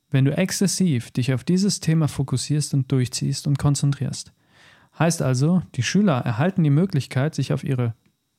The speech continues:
Spezialgebiete zu fokussieren, sich aufgabentechnisch aufzuteilen und lernen Sozialverhalten untereinander. So,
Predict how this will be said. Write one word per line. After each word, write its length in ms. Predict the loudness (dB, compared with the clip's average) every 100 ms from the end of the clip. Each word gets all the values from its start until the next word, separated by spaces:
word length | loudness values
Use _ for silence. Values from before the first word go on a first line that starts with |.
| _ _ -14
Spezialgebiete 920 | -4 -2 2 2 2 2 0 -2 -4
zu 140 | -6
fokussieren, 840 | -4 -4 -4 -2 0 2 4 2 _ _ _ _ _
sich 340 | -2 2 0 0
aufgabentechnisch 1080 | 0 0 0 0 0 0 -2 0 0 0 -8 _ _ _
aufzuteilen 840 | -2 0 0 -2 -2 -2 2 2 0 _ _ _
und 180 | 0 2
lernen 460 | 2 2 2 0 0
Sozialverhalten 760 | -2 0 -2 0 0 0 0
untereinander. 600 | 0 2 2 2 0 -4 -12 _ _ _
So, 240 | -2 -2